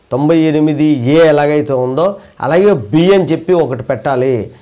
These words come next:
భర్త భార్యని harass చేస్తే వచ్చినటువంటిది,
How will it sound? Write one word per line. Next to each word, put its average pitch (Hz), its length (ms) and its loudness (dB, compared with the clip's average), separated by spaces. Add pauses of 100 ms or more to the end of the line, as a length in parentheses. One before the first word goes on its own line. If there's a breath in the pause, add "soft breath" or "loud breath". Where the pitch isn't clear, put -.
(460 soft breath)
భర్త 156 920 -2 (240)
భార్యని 170 520 2
harass 156 500 -2
చేస్తే 156 300 0
వచ్చినటువంటిది, 131 960 -2